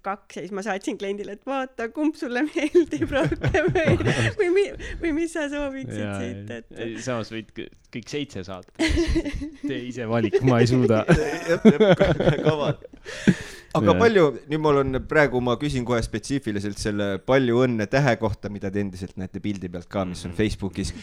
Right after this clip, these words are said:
Speaker 3: Et, eh, kaua ne-, sellise, näiteks selle tehe-, tähe tegemine nagu aega võtab siis, et ma saan, et selle, et selle sa nagu ise ütlesid, see kuidagi inspiratsioon tuli ise ja otsustasid nagu teha. Et kaua selle tegemine siis sellest nii-öelda ideest kuni nüüd selle valmis asjani, mida mina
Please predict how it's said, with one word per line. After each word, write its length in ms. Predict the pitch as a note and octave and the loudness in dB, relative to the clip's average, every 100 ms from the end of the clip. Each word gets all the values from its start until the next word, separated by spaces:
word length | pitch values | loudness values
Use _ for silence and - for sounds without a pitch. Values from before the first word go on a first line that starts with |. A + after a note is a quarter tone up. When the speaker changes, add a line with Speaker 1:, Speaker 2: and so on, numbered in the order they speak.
| - | -4
Speaker 3:
Et, 260 | A#2+ A#2+ - | -4 -4 -4
eh, 100 | A#2+ - | -4 4
kaua 300 | G#3 A#3+ C3+ | 4 6 4
ne-, 140 | C3 C#3 | 2 -2
sellise, 540 | - D3 C3 A#2 A2 | -2 -2 -2 -6 -6
näiteks 360 | G2+ B2 A#2 - | -8 -10 -12 -12
selle 160 | A2+ G#2 | -10 -8
tehe-, 280 | C3+ D3 C3 | -4 -4 -4
tähe 240 | C#3 C#3+ G#2 | -6 -6 -6
tegemine 520 | B2 A2 G2 F#2 F#2 | -6 -6 -8 -10 -10
nagu 360 | F#2+ F#2 F#2+ F#2+ F#2+ F#2+ F#2 - | -10 -10 -10 -10 -8 -6 -8 -4
aega 320 | B2 B2+ F#2+ | 0 0 -2
võtab 300 | G2+ G#2+ F#2 | -6 -6 -10
siis, 220 | - F#2 F#2+ | -12 -14 -12
et 280 | F2+ _ G2+ G2+ | -14 _ -14 -8
ma 160 | B2 | -6
saan, 160 | C#3 C#3 | -4 -6
et 140 | C#3 - | -8 -2
selle, 240 | E3 D3+ | -2 0
et 140 | C3+ - | -4 -2
selle 240 | D3 C3 | -2 -2
sa 80 | A#2 | -2
nagu 140 | A2 | -4
ise 220 | B2 C3 A#2+ | -4 -4 -6
ütlesid, 260 | G2 G#2 | -8 -12
see 160 | - A2+ | -6 -6
kuidagi 380 | G#2+ G#2 G2+ G2 - - A2 | -4 -6 -8 -12 -14 -16 -8
inspiratsioon 680 | A2+ - G#2+ G#2+ C#3 A#2+ G2+ | -8 -4 -6 -4 -2 -2 -4
tuli 200 | G#2 B2+ | -6 -6
ise 240 | C3 G#2 | -4 -6
ja 80 | F#2+ | -6
otsustasid 500 | G#2+ G2+ - G2 F2+ | -10 -14 -14 -14 -12
nagu 180 | F2+ F#2+ | -14 -8
teha. 300 | C#3 C3 G#2 - - - | -4 -4 -6 -8 -20 -12
Et 120 | A#2 | -10
kaua 260 | - G3+ D#3 | 2 2 2
selle 240 | B2 A#2 | -2 -4
tegemine 420 | A#2 B2 A2 G#2+ | -2 -2 -2 -4
siis 140 | G2 G2 | -6 -6
sellest 300 | A2 G2+ - | -6 -8 -8
nii-öelda 380 | G#2+ G2 F#2 F2+ _ _ _ | -6 -4 -6 -8 _ _ _
ideest 640 | A2 G#2 D#3+ C#3+ G2+ - - | -8 0 4 4 2 -8 -6
kuni 240 | A#2+ A#2 | -4 -2
nüüd 140 | G#2 F#2+ | -4 -6
selle 380 | A2+ G2+ G2+ F#2+ | -4 -4 -4 -2
valmis 360 | C3 C#3 A2 G2 | 0 0 -2 -4
asjani, 360 | A#2+ G#2+ G2 | -4 -4 -6
mida 220 | F#2+ F#2+ F#2+ | -8 -8 -8
mina 260 | G#2+ G2 | -6 -6